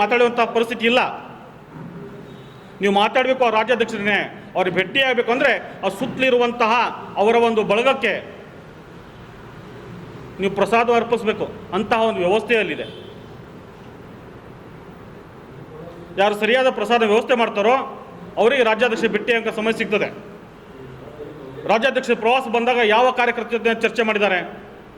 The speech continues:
ಕಾರ್ಯಕರ್ತರ ಸಮಸ್ಯೆಗಳ ಬಗ್ಗೆ ಚರ್ಚೆ ಮಾಡಿದ್ದಾರೆ ಅನ್ನೋ ಪ್ರಶ್ನೆಗೆ ಉತ್ತರ ಕೊಡಲಿ ಅವರು. ಬರೀ ರಾಜ್ಯ ಅಷ್ಟೇ ಅಲ್ಲ, ರಾಷ್ಟ್ರೀಯ ಕಾ-, ಅಧ್ಯಕ್ಷರನ್ನ, ರಾಷ್ಟ್ರೀಯ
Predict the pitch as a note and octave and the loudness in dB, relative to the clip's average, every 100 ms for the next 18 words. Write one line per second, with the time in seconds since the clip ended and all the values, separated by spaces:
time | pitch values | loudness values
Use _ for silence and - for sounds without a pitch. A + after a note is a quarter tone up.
0 | - - A#3 C4+ C4 B3+ A3+ A3+ C4+ C#4 | -20 -2 2 2 0 -4 -2 2 2 2
1 | B3 B3 A#3+ A#3 A3+ A3 A3 A3 G#3 G#3 | 4 4 4 2 2 -2 2 2 2 -2
2 | G#3+ G#3+ G3+ A#3 A3 A#3+ A#3+ C4+ G3 A#2 | -4 -6 -2 0 2 0 2 4 2 0
3 | - - - - - - - - - - | -10 -16 -18 -20 -20 -20 -20 -20 -20 -20
4 | - - - - - - - E3 D3+ D#3+ | -20 -20 -20 -20 -20 -20 -6 -2 2 2
5 | F3 G#3 F#3 F#3+ D#3+ F3 A3+ A3+ - - | 2 0 2 0 2 2 2 -2 -12 -18
6 | - C3 E3+ G3+ A3 A#3+ A3+ A3 G#3 G#3 | -12 0 2 2 0 2 4 4 0 -2
7 | - F3 G#3 G3+ G3 F#3+ F3+ C#3 - - | -6 -2 -2 -2 -2 0 0 -2 -10 -16
8 | - - - - - D#3+ F#3+ F#3+ A#3+ | -18 -20 -20 -20 -10 0 0 2 2